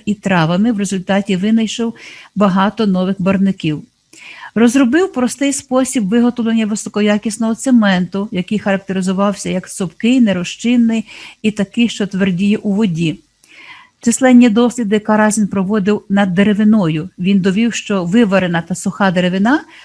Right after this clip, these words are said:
може слугувати прекрасним матеріалом для виб-,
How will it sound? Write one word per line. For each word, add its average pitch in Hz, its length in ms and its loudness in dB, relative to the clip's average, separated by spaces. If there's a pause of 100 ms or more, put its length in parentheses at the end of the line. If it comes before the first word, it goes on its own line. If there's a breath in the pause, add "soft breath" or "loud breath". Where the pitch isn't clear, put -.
(220 loud breath)
може 277 300 2
слугувати 247 600 0
прекрасним 233 640 -2
матеріалом 202 500 0
для 185 140 -2
виб-, 185 240 -4